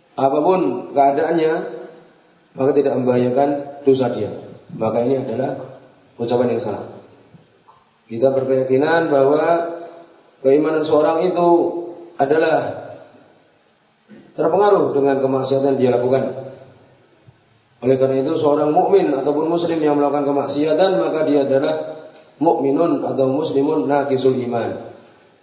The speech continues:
Seorang mukmin yang dia itu imannya sedang berkurang. Dia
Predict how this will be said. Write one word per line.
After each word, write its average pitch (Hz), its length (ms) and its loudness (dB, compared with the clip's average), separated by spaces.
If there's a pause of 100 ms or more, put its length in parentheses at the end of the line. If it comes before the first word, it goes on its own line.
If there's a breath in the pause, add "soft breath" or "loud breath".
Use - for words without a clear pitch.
(640)
Seorang 127 260 0
mukmin 139 320 0
yang 135 140 0
dia 117 160 -4
itu 143 140 0
imannya 120 420 -2
sedang 127 320 -4
berkurang. 113 420 -4 (1080)
Dia 170 100 2